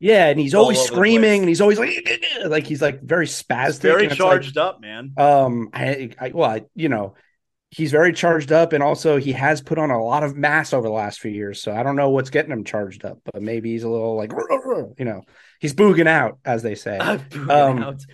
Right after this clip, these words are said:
Speaker 1: but, um, yeah, I
Speaker 2: I
Speaker 1: mean,
Speaker 2: loved
Speaker 1: he's,
Speaker 2: Austin
Speaker 1: he's
Speaker 2: Theory winning, though. Like, it was,
Speaker 1: Yeah, it makes
Speaker 2: I, I thought he
Speaker 1: sense.
Speaker 2: was gonna win. It's funny, man. It was a great show,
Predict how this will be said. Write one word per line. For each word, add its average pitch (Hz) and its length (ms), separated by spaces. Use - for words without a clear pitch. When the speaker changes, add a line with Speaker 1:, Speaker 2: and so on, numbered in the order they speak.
Speaker 1:
but, 147 220
um, 135 560
yeah, 226 140
I 190 40
Speaker 2:
I - 20
Speaker 1:
mean, 220 60
Speaker 2:
loved 262 120
Speaker 1:
he's, 269 60
Speaker 2:
Austin 233 300
Speaker 1:
he's 151 60
Speaker 2:
Theory 202 220
winning, 170 240
though. 117 140
Like, 120 120
it 135 60
was, 131 340
Speaker 1:
Yeah, 320 320
it 139 80
makes 175 240
Speaker 2:
I, 190 40
I - 20
thought 226 180
he 226 40
Speaker 1:
sense. 233 60
Speaker 2:
was 196 80
gonna 214 180
win. 208 120
It's 240 160
funny, 285 300
man. 220 380
It 247 80
was 294 160
a 285 60
great 165 580
show, 190 600